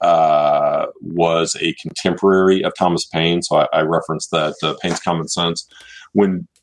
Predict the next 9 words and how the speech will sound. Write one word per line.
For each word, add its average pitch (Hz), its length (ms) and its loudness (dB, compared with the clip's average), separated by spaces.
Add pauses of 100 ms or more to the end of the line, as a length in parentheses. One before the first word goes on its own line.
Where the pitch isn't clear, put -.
Edmund 110 320 4
Burke 104 340 4
wrote 95 340 4
Reflections 90 500 -2
on 87 80 -2
the 85 80 0
Revolution 87 480 0
in 76 120 -6
France, 87 800 -2